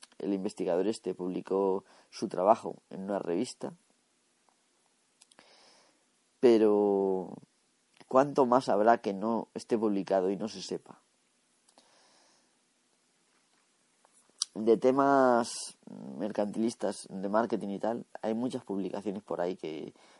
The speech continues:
no están en el ámbito normal que nosotros leemos los consumidores o usuarios, ¿no? Como a mí me gusta decir. En este caso, pues pasa lo mismo.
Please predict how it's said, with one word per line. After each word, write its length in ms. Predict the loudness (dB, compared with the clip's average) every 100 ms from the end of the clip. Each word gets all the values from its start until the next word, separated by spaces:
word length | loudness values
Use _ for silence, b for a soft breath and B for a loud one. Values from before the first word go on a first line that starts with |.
| b
no 180 | -4 -4
están 320 | 0 0 0
en 180 | -2 -6
el 160 | 0
ámbito 680 | 0 0 -4 -4 -2 -2 -2 -4 -8 -20
normal 560 | -6 -4 0 0 0 -2
que 140 | -6
nosotros 360 | -6 -10 -10 -8
leemos 340 | -6 -6 -8
los 120 | -10
consumidores 720 | -12 -14 -12 -6 -4 -4 -8
o 60 | -14 -16
usuarios, 540 | -14 -10 -4 -4 -4 -8
¿no? 200 | -12 -16 _ b b b b
Como 200 | -8 -4
a 20 |
mí 80 | -2
me 60 |
gusta 280 | -2 -2 -2
decir. 400 | -4 -2 -4 -4 b b b b b b b b b _ _ -18 -16
En 160 | -10 -8
este 160 | -4
caso, 260 | -2 -2 -2
pues 140 | -8
pasa 240 | -6 -6 -8
lo 60 |
mismo. 340 | -12 -14 -14